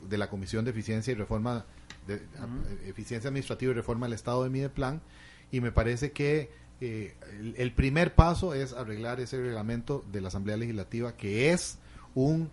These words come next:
Speaker 1: eh, eh, es un, es, es un lastre para la gobernabilidad democrática de este país.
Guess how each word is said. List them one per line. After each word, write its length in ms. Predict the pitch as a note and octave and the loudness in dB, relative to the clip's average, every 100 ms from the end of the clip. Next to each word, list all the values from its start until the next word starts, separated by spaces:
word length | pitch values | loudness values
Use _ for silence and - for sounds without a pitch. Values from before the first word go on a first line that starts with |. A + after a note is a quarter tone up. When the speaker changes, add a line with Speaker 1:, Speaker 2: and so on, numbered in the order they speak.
| - | -6
Speaker 1:
eh, 420 | B2+ G#2+ G#2 F#2+ | -4 -2 -2 -6
eh, 200 | - A#2 G#2 | -8 -10 -8
es 140 | G#2 | -6
un, 100 | C#3+ | -4
es, 220 | C#3 - - A2+ - | -4 -6 -12 -12 -10
es 160 | A2+ | -4
un 160 | D3 B2+ | 0 4
lastre 400 | C3 - - D3 | 4 2 2 2
para 200 | C#3 A2+ | 2 2
la 100 | G2 | 2
gobernabilidad 500 | G2+ F#2 F#2+ F#2 F#2 | 0 -2 -4 -6 -6
democrática 480 | G2+ G2+ G2 G2+ F#2+ | -6 -8 -10 -10 -12
de 60 | |
este 140 | F2+ - | -12 -16
país. 220 | - | -18